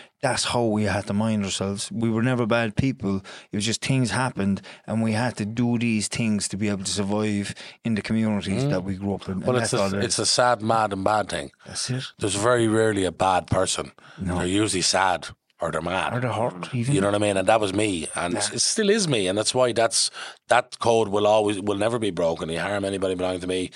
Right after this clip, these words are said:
Speaker 2: I'm willing to do life in jail. Outside of that, I can keep it calm. I mediate. I, I go from family to family and stop them arguing. I do that now today. My, me and my brothers do that. We're kind of the go-to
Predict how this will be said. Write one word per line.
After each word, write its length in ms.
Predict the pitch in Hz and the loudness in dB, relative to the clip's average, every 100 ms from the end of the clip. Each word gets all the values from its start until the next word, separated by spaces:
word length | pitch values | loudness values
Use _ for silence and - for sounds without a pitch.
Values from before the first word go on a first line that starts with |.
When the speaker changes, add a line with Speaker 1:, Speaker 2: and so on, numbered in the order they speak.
| - - - | -16 -14 -6
Speaker 2:
I'm 60 | |
willing 200 | 92 92 | -4 -4
to 80 | 85 | -2
do 120 | 90 | 0
life 200 | 87 85 | 0 0
in 60 | 82 | -2
jail. 260 | 87 76 69 - - - - | -4 -4 -8 -14 -16 -16 -4
Outside 320 | 95 - 107 | -2 2 2
of 60 | 95 | 4
that, 260 | 98 92 | 0 2
I 60 | 92 | -4
can 180 | 85 85 | -4 -6
keep 200 | - 90 | -4 -4
it 60 | |
calm. 360 | 85 95 95 90 - - _ _ | -2 -2 -2 -4 -14 -20 _ _
I 100 | 95 | -2
mediate. 680 | 92 98 90 92 90 90 - - - - | 0 0 0 0 0 -2 -6 -12 -18 -4
I, 180 | 95 92 - | -2 -2 -2
I 120 | 101 | -4
go 180 | 92 101 | 0 0
from 160 | - 87 | 0 -2
family 360 | - 104 101 90 | 0 0 0 -2
to 80 | |
family 340 | 87 101 101 95 | -2 -2 -2 -4
and 80 | 90 | -2
stop 200 | 101 92 | -2 -2
them 140 | 90 | -2
arguing. 420 | 92 98 92 98 92 | -2 -2 -2 -2 -2
I 100 | 92 | -2
do 140 | 104 | 0
that 160 | 98 92 | 0 0
now 160 | 95 92 | -2 -4
today. 240 | 95 95 | -4 -4
My, 160 | 87 90 | -4 -4
me 260 | 90 104 | -2 -2
and 80 | 98 | -2
my 100 | 95 | -2
brothers 280 | 95 98 90 | -2 -4 -4
do 120 | 98 | -2
that. 180 | 90 92 - - - - | -2 -4 -8 -16 -12 -2
We're 160 | 104 | -2
kind 160 | - 101 | 0 -2
of 60 | 95 | -2
the 60 | |
go-to 600 | 90 101 95 - 98 82 | 0 2 2 0 -2 -2